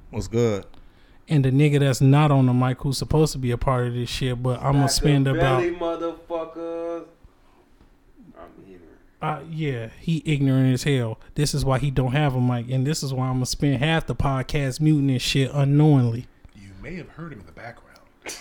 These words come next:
Speaker 1: <laughs>
Speaker 2: These are my motherfucking friends, y'all.
Speaker 1: <laughs>
Speaker 2: The fuck, man. Yo, I'm glad that we're back,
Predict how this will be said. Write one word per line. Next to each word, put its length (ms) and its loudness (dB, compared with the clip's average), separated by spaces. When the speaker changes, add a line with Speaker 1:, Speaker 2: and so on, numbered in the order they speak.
Speaker 1:
<laughs> 2250 -2
Speaker 2:
These 240 0
are 80 0
my 120 -2
motherfucking 640 -4
friends, 420 -8
y'all. 320 -8
Speaker 1:
<laughs> 60 -4
Speaker 2:
The 100 -20
fuck, 640 -8
man. 360 -2
Yo, 420 -4
I'm 300 -2
glad 540 -2
that 140 -6
we're 200 -6
back, 380 -8